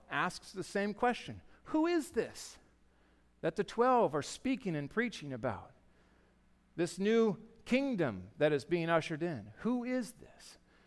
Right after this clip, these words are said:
And so I think because that question has been proposed, Luke just keeps coming back to answer that question. And what happens is, between, uh, chapter nine, verse seventeen, and verse eighteen, there's a ton of stuff that Luke has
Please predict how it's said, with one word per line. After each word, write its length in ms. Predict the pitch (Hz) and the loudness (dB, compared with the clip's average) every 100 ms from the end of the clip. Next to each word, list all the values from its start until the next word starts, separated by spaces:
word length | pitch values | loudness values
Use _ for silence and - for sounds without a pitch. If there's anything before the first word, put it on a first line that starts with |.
| _ _ | _ _
And 140 | 151 156 | -6 0
so 140 | 196 | 4
I 100 | 190 | 4
think 240 | 185 233 - | 4 -2 -4
because 480 | 190 - 233 240 | -6 4 6 6
that 220 | 240 202 - | 6 4 4
question 420 | 208 196 - 180 | 4 4 0 -4
has 240 | 143 151 | -2 -2
been 220 | 160 156 | 0 -2
proposed, 920 | 151 - - - 208 196 117 127 - - - - - _ | -4 -12 -12 4 6 8 4 -2 -10 -20 -20 -20 -20 _
Luke 300 | 151 214 220 | 6 6 6
just 240 | 202 190 - | -2 -4 -2
keeps 180 | 170 - | -4 -4
coming 380 | - 185 180 | -4 -2 -2
back 340 | 143 180 160 - | 2 2 2 -2
to 200 | - 170 | -10 -4
answer 320 | 196 208 190 | -4 -2 0
that 220 | 165 143 | 0 0
question. 420 | - 202 175 - 85 98 _ _ - - - - | 2 2 2 -4 -16 -18 _ _ -20 -20 -20 -6
And 160 | 175 175 | -2 0
what 100 | 156 | -2
happens 500 | - 254 269 165 127 | 0 0 2 0 4
is, 200 | 139 165 | 4 2
between, 580 | 165 - - 226 220 196 - - - | -2 -4 -2 0 0 -2 -8 -12 -2
uh, 160 | 147 | -2
chapter 360 | - - - 208 | 2 4 4 2
nine, 240 | 190 180 | 2 0
verse 200 | 170 160 | 0 -2
seventeen, 560 | - 185 180 - 143 143 | 2 2 2 -4 -4 -2
and 220 | 165 165 | -2 0
verse 260 | 147 160 165 | 2 0 2
eighteen, 480 | 160 170 196 220 196 - - - | 0 0 -2 -4 -6 -12 -16 -10
there's 140 | 262 | -10
a 60 | - - | -10 -12
ton 360 | - 269 247 | -2 0 2
of 100 | 175 | 0
stuff 420 | - 247 185 95 - | 2 4 4 2 0
that 160 | 123 147 | 2 6
Luke 240 | 190 185 | 6 6
has 320 | 156 123 - | 2 0 -6